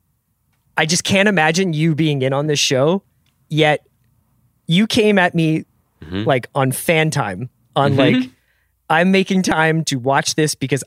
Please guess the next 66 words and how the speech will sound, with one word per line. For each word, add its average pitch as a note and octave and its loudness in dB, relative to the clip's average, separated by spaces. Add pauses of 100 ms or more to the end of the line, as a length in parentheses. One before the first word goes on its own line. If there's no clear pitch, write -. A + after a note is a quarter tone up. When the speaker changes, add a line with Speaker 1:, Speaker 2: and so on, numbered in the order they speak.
(140)
Speaker 1:
I D3+ 2
find D3 -2
it A#2+ -10
deeply C#3+ -4
satisfying B2+ -2
and A#2+ -2
entertaining." A#2 -4
So A2+ -8
just, D3 -6
you, F3 -2 (140)
you F3+ 0
just F#3 2
Speaker 2:
I - -12
told G#3+ 2
Speaker 1:
click D#3 2
Speaker 2:
you C3+ 4
Speaker 1:
on C3+ 4
Speaker 2:
on B2+ 2
Speaker 1:
The A#2+ 0
Speaker 2:
Saturday C#3 2
Speaker 1:
Boys. E2+ 2
Speaker 2:
I'd F2+ 0
already G#2 2
watched G#2+ 2
Speaker 1:
Yeah. F3+ 0
Speaker 2:
two B2 0
of F2 -4
the F#2+ 0
three, G#2+ -2
and G#2 -2
I've B2+ -2
never C3 2
Speaker 1:
Yeah. B2+ 2
Speaker 2:
watched A#2 0
two C3+ 0
of A#2 -2
the G#2+ -6
three B2 -2
of G2+ -2
anything A#2 -2
by D2 -2
choice, - -4
I D#2 -2
don't E2 -10
think. - 0
Speaker 1:
Yeah. E3+ 0 (540)
<laughs> - -4
Speaker 2:
Um, A2 0 (320)
I, B2 0
Speaker 1:
You B3 2
still D#4+ 2
Speaker 2:
I, C4+ 4
Speaker 1:
haven't A3+ 4
Speaker 2:
the F3+ -4
Speaker 1:
finished G#3+ 0
Game G#3+ 2
of F3+ -2
Thrones. - -4
<laughs> - -20
Speaker 2:
Remind D3+ 2
me D#3+ 2
which C#3+ -2
one B2 2
that G2+ 0
was. G#2+ -2 (800)
I, D#3 2